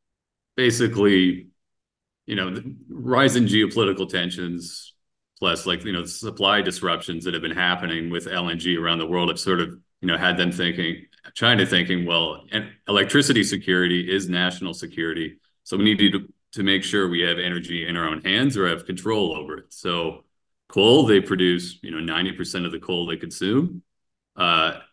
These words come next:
and if you even look at the source of their imports, they're countries that, uh, you know, they're more or less aligned or non-aligned with, uh, Russia, Mongolia, and I believe Indonesia supply about ninety percent of those imports.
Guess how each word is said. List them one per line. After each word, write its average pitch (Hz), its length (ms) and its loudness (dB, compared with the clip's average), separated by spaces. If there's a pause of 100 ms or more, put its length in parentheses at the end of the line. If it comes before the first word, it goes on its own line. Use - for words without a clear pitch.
(200)
and 95 200 0
if 92 140 -2
you 101 100 2
even 92 220 4
look 90 160 0
at 95 120 -2
the 90 80 -6
source 92 280 -2
of 90 80 -6
their 85 140 -4
imports, 127 540 0
they're 90 340 -2 (200)
countries 85 600 -4
that, 82 200 -4
uh, 87 120 -6
you 101 120 -6
know, 85 140 -2
they're 82 280 -4 (460)
more 98 300 0
or 95 60 4
less 90 400 2 (100)
aligned 92 460 -2
or 87 160 -4
non-aligned 113 600 2
with, 135 360 0 (100)
uh, 78 400 -4
Russia, 95 540 -2
Mongolia, 90 800 0 (580)
and 87 400 -2
I 85 120 -4
believe 90 440 0
Indonesia 95 600 2
supply 87 360 -2
about 82 160 -4
ninety 85 280 0
percent 92 340 -4
of 87 60 0
those 92 180 2
imports. 113 600 -2